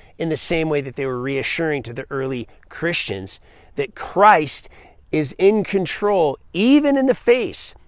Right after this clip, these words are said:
of persecution <clears throat> and death. Now let's look at John's reaction. When John falls at Christ's feet,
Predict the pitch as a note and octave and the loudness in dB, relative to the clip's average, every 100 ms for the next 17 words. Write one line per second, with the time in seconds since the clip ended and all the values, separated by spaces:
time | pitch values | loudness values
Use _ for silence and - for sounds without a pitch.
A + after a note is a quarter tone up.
0 | _ C#3 - D#3+ D3+ C#3 - C3 A#2 A#2+ | _ -10 -6 -4 -2 -4 -4 -6 -4 -6
1 | A2 - - - - - - F#2+ - - | -8 -10 -20 -12 -10 0 6 6 4 -6
2 | - A#2 A2+ G#2+ - - - - - _ | -8 -8 -2 -2 -4 -14 -20 -20 -20 _
3 | _ - - - - - - - F3 B3 | _ -20 -20 -20 -20 -20 -12 4 8 8
4 | F#3 - - B2+ C3+ C#3+ C#3 G#2 F#2 F2+ | 8 2 -2 -2 0 0 -2 -6 -2 0
5 | B2 - - - _ _ - - - - | 0 -2 -12 -20 _ _ -20 -20 -12 0
6 | D3 D3 A#2+ F3 G#3+ G#3+ - G#3+ G#3+ F#3+ | 2 2 4 6 6 4 0 2 4 4
7 | E3 C3 - F#3 E3 - - B3+ A#3+ F#3 | 0 -6 -2 2 2 -2 -4 -2 0 -2